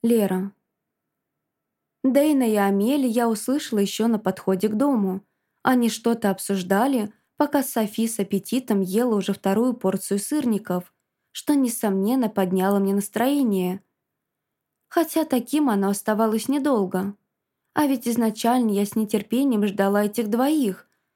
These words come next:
чтобы также накормить завтраком и задать много интересующих вопросов. Но стоило тёте и её племяннику переступить порог кухни, как стало понятно, что сырники их не особо интересовали.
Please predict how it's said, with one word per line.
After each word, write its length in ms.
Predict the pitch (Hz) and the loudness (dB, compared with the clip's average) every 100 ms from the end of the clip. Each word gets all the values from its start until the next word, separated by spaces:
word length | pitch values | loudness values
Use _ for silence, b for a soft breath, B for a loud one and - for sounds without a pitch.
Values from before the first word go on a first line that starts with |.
| _ - | _ -12
чтобы 360 | - 254 247 | -2 0 0
также 400 | 247 254 226 202 | 2 0 2 0
накормить 540 | 202 202 208 226 202 196 | 0 0 2 2 0 0
завтраком 680 | 202 294 - 220 202 190 - b b | 0 -2 -4 -2 -2 -2 -6 b b
и 100 | 330 | -2
задать 460 | 311 269 214 247 240 | 0 0 2 0 2
много 340 | 196 214 247 | 2 2 2
интересующих 720 | 214 190 196 190 196 185 202 - | 0 0 0 0 -2 -2 -2 -2
вопросов. 580 | 233 302 277 - 185 185 - _ _ _ _ _ _ - | -2 0 0 0 -4 -6 -14 _ _ _ _ _ _ 0
Но 160 | 226 | 2
стоило 560 | 226 - 226 247 240 202 | 2 0 2 2 2 0
тёте 500 | 196 - 220 233 208 | -2 0 0 0 -2
и 40 | |
её 160 | 196 202 | 0 0
племяннику 640 | 202 196 196 233 214 214 | 0 0 2 2 0 -2
переступить 760 | 185 196 202 - 190 208 202 - | -2 0 -2 -4 -4 -4 -4 -2
порог 360 | 185 196 190 | 0 0 -2
кухни, 560 | - 233 285 247 190 190 _ _ _ _ _ | -2 -2 0 0 0 -2 _ _ _ _ _
как 200 | - 311 | 0 0
стало 340 | - - 269 226 | 0 -2 0 0
понятно, 500 | 220 208 220 226 208 | 0 0 0 0 -2
что 220 | - 190 | -2 -4
сырники 880 | - 202 240 269 240 - 190 180 - | -4 -2 0 0 -2 -2 -4 -2 -4
их 160 | 208 - | -4 0
не 140 | 208 | 0
особо 360 | 202 - 185 208 | 0 -2 0 0
интересовали. 880 | 202 214 208 262 285 262 202 196 | 0 -2 -2 -2 0 0 0 -2